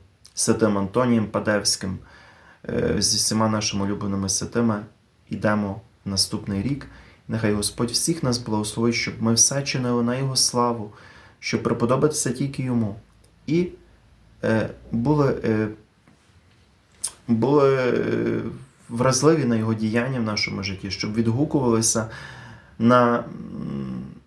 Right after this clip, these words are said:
потребу і допомогу нашим ближнім, щоб служили Христові в нашим ближнім. Це і найголовніше. Хай всіх нас поблагословить Всемогутній Бог, Отець,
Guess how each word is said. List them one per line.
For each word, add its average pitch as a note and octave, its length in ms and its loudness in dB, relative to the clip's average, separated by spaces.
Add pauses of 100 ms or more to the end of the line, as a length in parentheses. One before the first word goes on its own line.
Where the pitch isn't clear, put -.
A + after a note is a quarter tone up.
(640)
потребу C#3+ 560 4
і - 80 -2
допомогу B2 460 -4
нашим A#2+ 340 0
ближнім, A2 560 0
щоб - 260 -8
служили B2+ 420 0
Христові A#2+ 460 2
в A2 80 0
нашим G#2 360 -2
ближнім. G#2+ 360 -2
Це B2+ 180 -4
і - 20 -2
найголовніше. G#2 680 -2 (540)
Хай G#2 180 -2
всіх G#2+ 260 -4
нас A#2 220 4
поблагословить - 680 -8 (440)
Всемогутній C3 540 2
Бог, F2+ 240 -2 (680)
Отець, A2+ 640 0